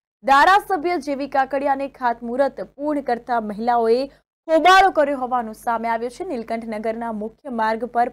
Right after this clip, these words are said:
પ્રથમ રોડ બનાવવાની મહિલાઓએ માંગ કરી હતી.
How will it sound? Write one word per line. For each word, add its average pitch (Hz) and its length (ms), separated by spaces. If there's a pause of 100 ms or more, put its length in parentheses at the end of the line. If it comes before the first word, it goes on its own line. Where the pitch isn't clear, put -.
પ્રથમ 269 340
રોડ 247 220
બનાવવાની 220 580
મહિલાઓએ 214 540
માંગ 226 340
કરી 185 260
હતી. - 280